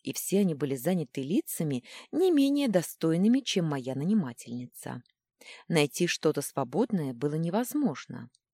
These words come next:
Ладно, я и постоять могу, мне не тяжело, но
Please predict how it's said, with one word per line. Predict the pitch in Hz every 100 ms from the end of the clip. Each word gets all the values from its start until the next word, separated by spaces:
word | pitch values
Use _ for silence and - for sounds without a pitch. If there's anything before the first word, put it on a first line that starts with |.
| _ -
Ладно, | 135 156 208 214
я | 226 220 262
и | 139
постоять | - - - 147 254 269
могу, | 151 185 131
мне | 123 156
не | 151
тяжело, | 139 165 185 269 233 123 _ _ _ _
но | - 151 147